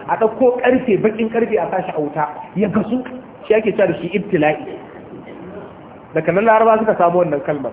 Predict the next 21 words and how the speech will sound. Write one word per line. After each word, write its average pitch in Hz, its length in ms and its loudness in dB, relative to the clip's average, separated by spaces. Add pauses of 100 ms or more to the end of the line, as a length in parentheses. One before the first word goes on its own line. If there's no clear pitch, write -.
Duk 311 280 0
wanda 294 260 2
aka 233 340 4 (600)
saka 226 320 4
shi - 100 0
a 180 80 4
wuta, 170 560 4
an 220 80 4
yi 226 80 0
masa 226 240 2
ibtila'i. 139 400 0 (580)
Idan 208 300 4
aka 277 240 2
saka 254 200 4
dutse 220 460 0
a 165 60 -2
duk 196 240 -4
ƙarfe 233 320 2
a 165 100 -2
cikin 196 300 -4
wuta, 185 240 4